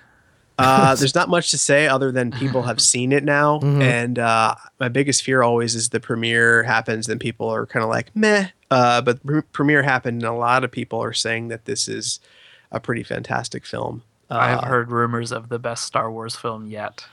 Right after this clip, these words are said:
Speaker 1: I've heard stuff like that too. I'm trying
Speaker 3: Yeah.
Speaker 1: not to read too much about
Speaker 3: Yeah.
Speaker 1: it just because I don't wanna spoil anything for myself. But, um, a lot of people that I, I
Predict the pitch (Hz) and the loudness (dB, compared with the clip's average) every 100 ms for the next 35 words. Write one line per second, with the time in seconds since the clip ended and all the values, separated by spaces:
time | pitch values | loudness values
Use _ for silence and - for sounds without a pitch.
0 | _ _ _ _ _ _ 156 175 190 - | _ _ _ _ _ _ -4 -2 -2 -6
1 | - 220 - 202 196 208 185 180 170 - | -2 0 2 0 2 2 2 0 -2 2
2 | 196 139 131 143 - 156 165 165 127 - | 4 4 4 0 0 2 2 2 0 -2
3 | 131 135 135 131 - 143 131 123 - 117 | 0 2 2 0 -4 0 0 0 -4 0
4 | 113 127 147 - 131 - 135 127 127 123 | 2 2 0 -2 -4 -6 -6 -2 2 2
5 | 123 123 120 - - 127 123 120 139 131 | 2 2 0 -2 2 4 4 4 2 2
6 | 123 120 120 117 117 - 110 113 - - | 0 -2 -4 -4 -2 0 0 0 -4 -8
7 | 135 123 120 117 113 113 113 - 127 117 | 0 4 4 4 4 2 -4 -4 0 2
8 | 123 143 - 160 143 131 127 123 123 - | 2 2 0 0 2 4 4 4 2 -2
9 | _ 123 117 113 | _ 0 0 -2